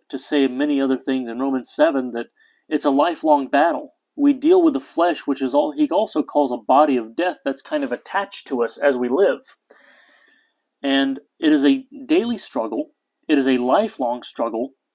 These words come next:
Um, those who try to claim and tell you that once you come to Christ, all your troubles are done, you are now absolutely perfect in everything, well, let's be honest.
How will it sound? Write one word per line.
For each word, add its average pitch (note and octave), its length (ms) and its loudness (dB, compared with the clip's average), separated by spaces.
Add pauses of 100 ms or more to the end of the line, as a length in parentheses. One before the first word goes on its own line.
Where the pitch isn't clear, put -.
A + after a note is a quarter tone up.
(720)
Um, B2+ 460 -4
those F3 300 4
who E3+ 200 -6 (220)
try A#3 240 -2
to G#3+ 100 -6
claim E3 420 -8
and B2+ 220 -6
tell F#3+ 240 -6
you A#2 380 -6
that A#2+ 260 2 (540)
once D3+ 280 -2
you E3 100 -2
come D3+ 180 -6
to C#3+ 80 2
Christ, D3 580 0
all D#3+ 180 4
your D3 160 6
troubles C#3 400 -2
are A2+ 160 -8
done, D3+ 340 4
you C3+ 200 2
are B2 80 -2
now C3 300 -2
absolutely D3 720 0
perfect E3 420 -2
in C#3+ 100 -2
everything, C#3 600 0
well, G#3+ 320 0 (1800)
let's G#3+ 240 -4
be D#3 180 2
honest. - 480 -4